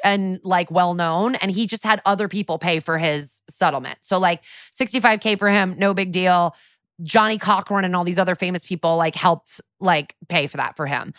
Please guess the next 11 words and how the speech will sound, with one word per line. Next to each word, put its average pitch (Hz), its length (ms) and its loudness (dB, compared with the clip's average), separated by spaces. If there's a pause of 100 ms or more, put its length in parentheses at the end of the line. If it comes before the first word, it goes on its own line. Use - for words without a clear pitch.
(260)
The, 175 160 0
uh, 175 140 2
the 185 240 2
poor 262 220 4
other 214 220 2
guys 156 440 2
are, 170 160 0
like, 160 180 -2
still, 170 580 2 (360)
the, 190 240 2
in 208 160 0